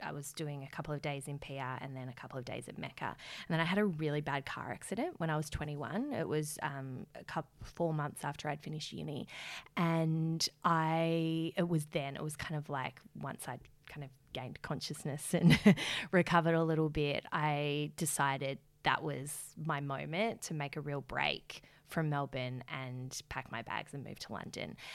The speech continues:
So I moved over there with, uh, a couple of email introductions from the Mecca team, and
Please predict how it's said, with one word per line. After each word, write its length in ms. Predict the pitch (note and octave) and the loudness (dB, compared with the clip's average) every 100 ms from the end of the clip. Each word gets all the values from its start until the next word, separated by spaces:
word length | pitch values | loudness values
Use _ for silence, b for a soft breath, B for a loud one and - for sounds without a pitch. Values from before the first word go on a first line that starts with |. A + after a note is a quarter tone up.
| B B | B B
So 220 | - - F3 | -4 6 8
I 300 | E3 E3 E3+ | 8 6 4
moved 300 | E3+ E3+ F#3 | 4 4 2
over 180 | F3+ | 2
there 400 | E3+ D#3 D3 D3 | 2 2 2 2
with, 460 | D3+ D3+ D3 D3 D3 - | 0 0 2 0 -4 -8
uh, 180 | D3 C#3 | -6 -4
a 60 | D#3 | -4
couple 260 | - D3+ | -2 -2
of 120 | D3+ D3 | -2 -2
email 260 | C#3+ C#3+ C#3 | -4 -4 -2
introductions 840 | C#3+ D3+ C3 - - C#3 C3+ - | -4 -6 -8 -6 -8 -6 -8 -10
from 540 | - C#3+ C3+ C3+ C3+ C3 | -10 -8 -6 -8 -8 -8
the 80 | |
Mecca 240 | C3+ C#3 - | -10 -12 -12
team, 320 | - G#3 C4+ B B B B _ - | -6 -6 -6 B B B B _ -4
and 680 | D#3 D#3 D#3 D3+ D3+ D3+ | 0 0 0 0 0 0